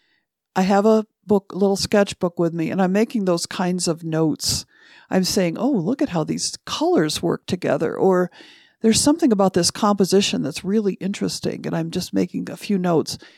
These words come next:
It all adds to the mix of what are your own unique ideas. Um, and it's a great way to spend time in a museum. And I,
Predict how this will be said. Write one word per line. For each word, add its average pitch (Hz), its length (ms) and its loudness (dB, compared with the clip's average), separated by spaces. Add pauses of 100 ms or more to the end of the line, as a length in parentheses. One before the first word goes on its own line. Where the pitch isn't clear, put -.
(760)
It 226 120 4
all 269 300 6
adds 220 380 4
to 233 120 -2
the 190 120 2
mix 185 500 0 (140)
of 170 240 -2
what 175 380 0
are 170 140 -4
your 175 280 -2
own 196 440 0
unique 165 500 -6 (180)
ideas. - 540 -4 (480)
Um, 160 380 0 (520)
and 185 200 0
it's 185 200 -2
a 202 40 -2
great 202 440 2
way 180 540 2
to 170 540 -2 (600)
spend 202 340 0
time 220 320 4
in 208 100 2
a 180 60 2
museum. 175 800 0 (1120)
And 196 140 2
I, 196 200 4